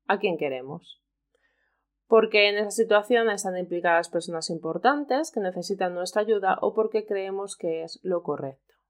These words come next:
Adentrándonos un poco más en su teoría, Seligman decía que había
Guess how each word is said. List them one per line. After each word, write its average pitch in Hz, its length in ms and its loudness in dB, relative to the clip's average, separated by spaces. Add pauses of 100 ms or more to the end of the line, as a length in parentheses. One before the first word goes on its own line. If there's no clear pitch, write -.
(520)
Adentrándonos 233 840 6
un 302 120 2
poco 262 220 0
más 226 240 4
en 220 100 4
su 247 260 -2
teoría, 196 680 2 (300)
Seligman 285 520 2
decía 254 440 2
que 247 80 4
había 220 320 6